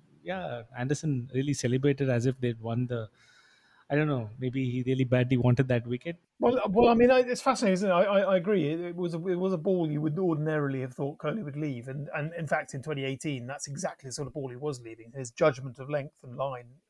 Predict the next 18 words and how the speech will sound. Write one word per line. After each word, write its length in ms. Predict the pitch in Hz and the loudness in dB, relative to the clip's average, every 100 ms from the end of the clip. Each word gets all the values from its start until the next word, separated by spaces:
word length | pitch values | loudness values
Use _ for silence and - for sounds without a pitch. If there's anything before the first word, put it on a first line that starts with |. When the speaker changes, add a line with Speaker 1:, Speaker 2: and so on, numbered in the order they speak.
| - | -20
Speaker 2:
in 100 | 127 | -12
that 180 | 135 156 | -12 -10
series 400 | 139 123 120 123 | -8 -8 -10 -14
was 180 | 123 | -16
impeccable. 580 | 123 113 - - - 117 - _ _ | -16 -10 -8 -8 -14 -18 -20 _ _
Uh, 160 | - 160 147 | 4 4 4
but, 140 | 190 190 - | -2 -6 -4
but 120 | 208 180 - _ - _ | -4 -4 -18 _ -20 _
like 160 | 190 202 | -2 0
you 60 | |
say, 320 | 156 226 - 120 | 2 6 6 2
th-, 180 | 143 - - | -10 -10 -2
Anderson 420 | 180 185 - 151 | 0 0 0 -2
was 120 | 143 | -4
clearly 420 | 135 185 156 143 131 | -4 0 2 0 -4
pumped 320 | 156 147 - | -6 -6 -2
up 160 | 139 - | -4 -4
and 200 | 156 135 | -10 -12